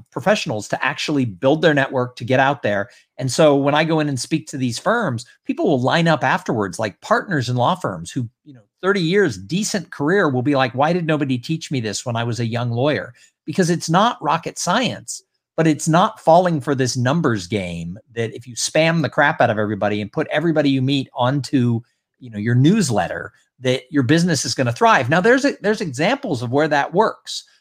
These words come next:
Uh, I was speaking to an audience and I said, "How many people feel in the last ten years, because of social media, sales are easy and money just rolls in?" And there were two hundred people in the audience and one woman raised her hand. So I took the microphone, I went down into the thing,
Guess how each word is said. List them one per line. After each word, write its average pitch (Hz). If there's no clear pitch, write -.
Uh, 123
I 151
was 143
speaking 185
to 160
an 143
audience 139
and 123
I 120
said, 120
"How 175
many 233
people 120
feel 170
in 151
the 131
last 151
ten 170
years, 120
because 220
of 165
social 123
media, 95
sales 190
are 180
easy 156
and 101
money 170
just 131
rolls 143
in?" 131
And 90
there 110
were 98
two -
hundred 170
people 160
in 131
the 127
audience 123
and 104
one 151
woman 131
raised 98
her 156
hand. 175
So -
I 113
took -
the 170
microphone, 156
I 147
went 131
down 131
into 139
the 131
thing, 151